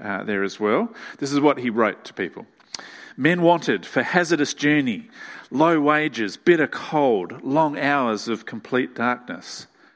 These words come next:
safe return doubtful, honour and recognition in event of success." Over five thousand men applied to go to Antarctica with him. Uh, just by the job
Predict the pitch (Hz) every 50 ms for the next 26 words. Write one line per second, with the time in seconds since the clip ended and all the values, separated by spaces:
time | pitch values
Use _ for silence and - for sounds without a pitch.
0 | _ _ - - - - 143 147 139 - - 127 117 - - 131 120 117 110 104
1 | 101 113 113 117 - - - - 87 - - - _ _ _ _ _ _ _ _
2 | - _ _ _ - - 120 117 117 110 107 110 - - 107 101 101 104 101 -
3 | - 98 92 98 104 104 - - 92 87 85 85 87 _ _ _ - - _ _
4 | _ _ - 104 98 92 92 95 - 104 92 92 98 92 - - 92 85 - -
5 | 90 - - - - 95 82 - - - - - - _ _ _ _ _ _ _
6 | _ _ _ _ _ _ _ _ _ _ _ _ _ - - - - - - -
7 | - - 156 190 202 165 135 - - - - 156 160 170 165 147 - - - 160
8 | 156 156 151 143 120 117 104 101 107 113 110 104 98 - 101 - - - 135 131
9 | 110 92 90 113 175 214 208 - - - - - - _ _ - 104 98 107 -
10 | - 101 107 104 101 95 - 117 117 113 - - - - 120 101 95 107 113 110
11 | - - 127 147 226 294 - - - - - - - - - - - - - _
12 | - 107 104 104 104 104 104 104 107 110 - 156 147 - - - 123 117 113 107
13 | 101 104 - 120 120 123 120 117